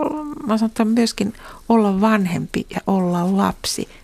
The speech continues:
Ne on isoja juttuja. On vaikea olla lapsi ja kasvaa aikuiseksi. Ja miten paljon myöskin tää maailma heitä rajoittaa. Ja ei me kukaan vanhempana olla aina niin kauhean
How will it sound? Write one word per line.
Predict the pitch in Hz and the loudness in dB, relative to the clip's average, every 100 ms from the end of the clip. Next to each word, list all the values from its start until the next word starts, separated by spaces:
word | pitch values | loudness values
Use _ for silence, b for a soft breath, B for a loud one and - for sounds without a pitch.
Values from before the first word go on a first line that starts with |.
| - | -4
Ne | |
on | 233 - | -4 0
isoja | 302 - - - 190 | -2 0 0 -2 -4
juttuja. | - - - - - - | -6 -8 -16 -12 -12 -2
On | 226 226 | 0 2
vaikea | 285 262 196 - - - - | 2 2 0 -4 -6 -6 -4
olla | - 156 175 | -2 0 0
lapsi | 190 - - | 0 -2 -6
ja | - - | -6 -4
kasvaa | 311 269 - - - - | -2 -2 -6 -6 -6 -4
aikuiseksi. | - - - - 180 - - | -6 -6 -8 -8 -8 -8 -4
Ja | 185 | -2
miten | 202 214 | 0 -2
paljon | - 262 254 185 156 | 2 2 4 2 -2
myöskin | 175 180 - - | -2 -4 -4 -6
tää | - 156 | -6 -4
maailma | 170 165 131 110 - B B B B - | -2 -2 -2 -4 -10 B B B B -2
heitä | - - | 0 0
rajoittaa. | 165 165 - - - - | 0 0 -2 -6 -4 -2
Ja | - - | -2 -2
ei | 202 | -2
me | 190 202 | -2 0
kukaan | - 247 - - 143 B B B | 0 0 0 -2 -4 B B B
vanhempana | - 151 - - 165 | -4 -4 -6 -8 -6
olla | - - - | -4 -2 -2
aina | 170 151 | -2 -4
niin | 151 - | -6 -6
kauhean | - 143 151 160 | -2 -2 -2 -6